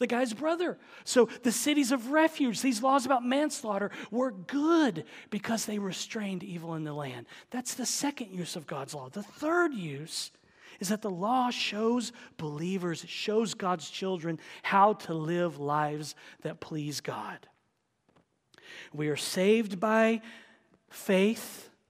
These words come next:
apart from works of the law, but once we are saved, we go back to God's law in order to live lives that please him, not to try to earn his favor,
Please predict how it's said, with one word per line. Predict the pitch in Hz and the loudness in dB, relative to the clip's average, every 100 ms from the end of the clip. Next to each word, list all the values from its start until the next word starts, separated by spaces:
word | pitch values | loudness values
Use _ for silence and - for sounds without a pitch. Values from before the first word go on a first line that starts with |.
| _ _ | _ _
apart | - - - 170 175 233 - | -20 -12 -4 0 2 0 -6
from | - 208 | -6 -4
works | 185 208 202 - | 0 -2 -2 -6
of | 202 | -6
the | 190 | -4
law, | 196 196 202 214 214 | -4 -2 0 0 -2
but | 160 165 | -4 -8
once | 143 175 269 311 - | -6 -2 0 -2 -2
we | 226 | 2
are | 202 | 2
saved, | 185 - 165 160 190 196 - - | 2 0 2 2 2 -2 -16 -12
we | 170 208 | -2 -2
go | 208 247 | 2 -2
back | 196 220 233 311 - | 0 0 2 2 0
to | 254 | -4
God's | 190 180 170 156 143 | 0 2 2 0 -6
law | 147 143 156 202 - - - | -4 -2 -2 -2 -6 -20 -6
in | 190 190 | -4 -2
order | 208 202 233 269 | 2 4 4 0
to | - | -4
live | 190 175 190 226 233 185 | -6 -2 2 4 2 -2
lives | 180 185 208 233 - - - - - _ | 2 4 4 0 -6 -10 -14 -20 -20 _
that | 190 185 | -2 -2
please | - - 285 277 | -2 0 2 2
him, | 180 156 | 0 0
not | 185 302 | 2 2
to | - | 2
try | 285 285 | 4 6
to | 247 208 | 6 4
earn | 226 262 311 | 2 4 6
his | 262 196 - | 4 2 -2
favor, | - 160 160 202 | 0 2 2 0